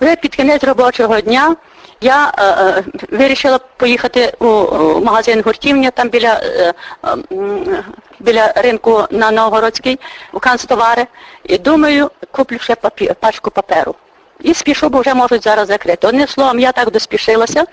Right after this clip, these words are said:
що я так, ще було дві, е, е, сходинки внизу, а, а я на третій була, і з третьої я полетіла вниз.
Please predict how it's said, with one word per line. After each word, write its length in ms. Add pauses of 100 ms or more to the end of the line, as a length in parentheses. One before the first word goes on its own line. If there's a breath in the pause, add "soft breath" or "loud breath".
(320 loud breath)
що 160
я 320
так, 260 (180)
ще 240
було 320
дві, 300
е, 60 (520 loud breath)
е, 400
сходинки 640
внизу, 500 (300 loud breath)
а, 60 (140)
а 80
я 160
на 100
третій 340
була, 300
і 60
з 60
третьої 360
я 100
полетіла 480
вниз. 400